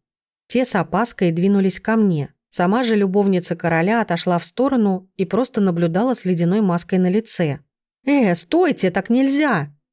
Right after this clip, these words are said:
начала кричать я, но меня уже никто не слышал. Мой страх больше не активировал никакого свечения. Хотя я вновь попыталась призвать ту силу, что откинула стражников,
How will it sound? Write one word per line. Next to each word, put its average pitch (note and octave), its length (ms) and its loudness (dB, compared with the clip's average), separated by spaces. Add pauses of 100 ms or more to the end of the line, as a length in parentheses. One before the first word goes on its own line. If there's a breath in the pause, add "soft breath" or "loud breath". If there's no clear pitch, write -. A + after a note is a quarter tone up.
(140)
начала F#3 380 0
кричать F#3 460 -2
я, E3 400 -2
но G#3 100 0
меня A#3 300 2
уже A3 160 0
никто G3+ 260 0
не A3 140 2
слышал. F3 600 -2 (260)
Мой G3+ 200 2
страх A3+ 340 -2
больше F#3+ 300 0
не G3 140 2
активировал F#3+ 680 0
никакого D#3+ 480 -2
свечения. D3 800 -2 (300)
Хотя F#3 320 0
я F#3 80 2
вновь F#3+ 260 0
попыталась A3+ 640 -2
призвать E3+ 460 -2
ту F#3 100 -2
силу, E3+ 360 -2
что E3 220 -4
откинула E3+ 440 0
стражников, D3 840 -4